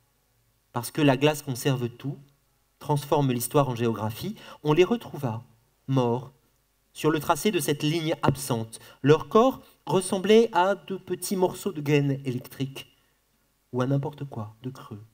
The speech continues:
et d'induré. Le tort de Scott, on le sut plus tard, fut de préférer contre l'avis de tous les poneys aux chiens de traîneau.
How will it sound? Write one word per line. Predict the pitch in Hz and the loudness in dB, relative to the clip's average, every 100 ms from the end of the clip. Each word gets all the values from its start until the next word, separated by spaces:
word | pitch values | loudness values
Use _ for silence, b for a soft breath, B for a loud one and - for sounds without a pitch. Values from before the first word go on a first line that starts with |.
| _ _ - | _ _ -12
et | |
d'induré. | 117 117 113 107 92 _ _ _ _ _ _ _ _ _ _ _ _ _ _ _ _ _ _ _ _ _ _ _ _ _ | -10 -10 -10 -14 -16 _ _ _ _ _ _ _ _ _ _ _ _ _ _ _ _ _ _ _ _ _ _ _ _ _
Le | 123 | -4
tort | 123 214 | -2 -4
de | 131 | -6
Scott, | - - 135 - - _ _ _ _ _ _ | -10 -10 -10 -12 -20 _ _ _ _ _ _
on | 104 | -10
le | 92 | -10
sut | - | -10
plus | 113 110 | -16 -12
tard, | 170 202 _ _ _ _ _ _ _ _ _ b b | -12 -12 _ _ _ _ _ _ _ _ _ b b
fut | - 254 | 2 4
de | 220 | 4
préférer | - 196 214 262 | 2 4 4 4
contre | 202 151 180 | 0 -2 2
l'avis | 165 180 220 | 2 2 0
de | 160 | -2
tous | 143 233 233 170 | -6 -6 -4 -2
les | 147 | -2
poneys | 143 190 175 180 233 262 - | 2 2 4 2 0 -4 -6
aux | 135 | -4
chiens | - 202 | -2 -4
de | 185 | -4
traîneau. | 139 - 139 120 | -6 -6 -4 -4